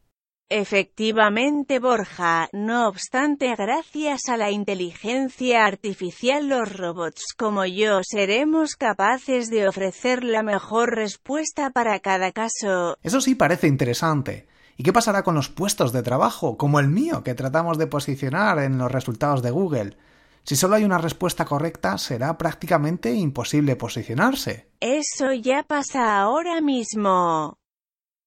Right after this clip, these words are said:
Speaker 1: Los que pagan son los que ofrecen la respuesta correcta. Pero no olvidemos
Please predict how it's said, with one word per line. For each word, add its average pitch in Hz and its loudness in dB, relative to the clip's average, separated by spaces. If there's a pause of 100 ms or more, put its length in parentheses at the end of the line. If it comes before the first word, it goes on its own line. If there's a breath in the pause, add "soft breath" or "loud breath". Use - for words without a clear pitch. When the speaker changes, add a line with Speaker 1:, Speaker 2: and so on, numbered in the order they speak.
Speaker 1:
Los 208 0
que 196 -2
pagan 262 0
son 262 0
los 247 2
que 226 2
ofrecen 269 -2
la 202 0
respuesta 214 -2
correcta. 202 -2 (460)
Pero 180 0
no 220 0
olvidemos 214 0